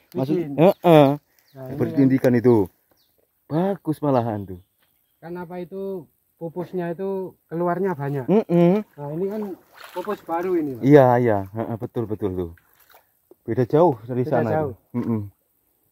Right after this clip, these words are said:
Speaker 2: Ya entah karena masih belajar ini, Kak.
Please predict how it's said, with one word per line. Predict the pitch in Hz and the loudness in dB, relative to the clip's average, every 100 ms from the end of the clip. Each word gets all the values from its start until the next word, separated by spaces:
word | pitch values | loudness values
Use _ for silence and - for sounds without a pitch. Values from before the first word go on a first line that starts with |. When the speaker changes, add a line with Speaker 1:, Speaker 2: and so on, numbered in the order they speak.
| _ _ _ _ _ | _ _ _ _ _
Speaker 2:
Ya | 143 | -6
entah | 156 160 185 | -6 -6 -8
karena | 185 180 180 190 185 185 165 - _ _ _ _ _ _ _ _ _ | -8 -8 -6 -6 -8 -10 -12 -20 _ _ _ _ _ _ _ _ _
masih | 147 165 180 | -8 -6 -6
belajar | - 139 127 - 143 | -6 -8 -10 -6 -6
ini, | 156 160 | -6 -8
Kak. | 165 175 175 | -10 -12 -16